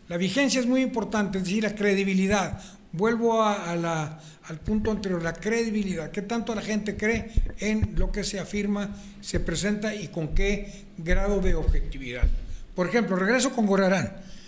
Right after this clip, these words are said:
Hace tres semanas mandó un, un mensaje que decía que traíamos campaña contra él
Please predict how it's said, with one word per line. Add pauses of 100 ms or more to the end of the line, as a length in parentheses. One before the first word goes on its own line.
(640)
Hace
tres
semanas (480)
mandó
un, (280)
un
mensaje (1000)
que
decía
que
traíamos
campaña
contra
él